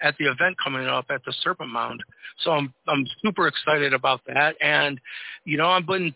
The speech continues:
put in charge of the ambassador to bring forth, um,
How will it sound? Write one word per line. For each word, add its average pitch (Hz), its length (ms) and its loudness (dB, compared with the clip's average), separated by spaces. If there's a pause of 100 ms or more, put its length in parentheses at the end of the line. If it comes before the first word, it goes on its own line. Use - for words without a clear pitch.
(100)
put 185 160 -2
in 180 160 -6
charge 180 320 2
of 156 160 -2
the 151 100 -4
ambassador 147 720 -2 (200)
to 151 180 -6
bring 151 420 0 (100)
forth, 156 320 2 (320)
um, 131 480 0